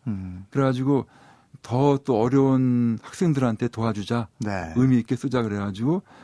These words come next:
Speaker 2: 장학회를 만드는 겁니다.
Speaker 1: 음. 협동조합은요?
Speaker 2: 그리고 또 협동조합은 이제 노숙인 쉼터를 운영하다 보니까 노숙인들이 다 보면은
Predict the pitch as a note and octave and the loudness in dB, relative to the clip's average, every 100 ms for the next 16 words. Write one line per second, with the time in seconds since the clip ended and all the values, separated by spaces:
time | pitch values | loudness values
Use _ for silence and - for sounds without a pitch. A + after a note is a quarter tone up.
0 | - - A#2 A#2+ - A2 G2 F2+ F2 F2 | -18 -6 -4 -4 -4 -6 -6 -8 -8 -8
1 | E2+ A2 A#2 A#2 F#2 F2 F#2+ G2 G2+ G2 | -4 -2 0 -2 -4 -8 -8 -8 -10 -10
2 | F#2+ - - G3+ G3+ E3+ C#3 G#2+ F2+ G#3+ | -14 -18 -2 0 2 2 2 -2 -2 0
3 | F#3 F#3+ G3+ F3+ D#3 A#2+ D3 A#3 - D3+ | 0 2 2 4 2 2 0 -2 -2 0
4 | C3 A#2+ C3 D3+ D#3 - D#3 D3+ D3 C3+ | 2 2 2 2 2 2 0 2 2 4
5 | C#3+ C3+ C3 A#2+ A#2 A2 - G#2 B2 D3+ | 4 4 2 0 -2 -4 -4 -2 -2 -2
6 | G2+ _ - - _ A#2 A#2+ C3 C3+ B2+ | -6 _ -20 -20 _ -6 -4 0 0 0
7 | C#3+ D#3 A#2 _ _ _ _ - - C#3 | 0 -2 -4 _ _ _ _ -10 -6 -2
8 | C3+ C3 D3+ E3 | 0 2 2 0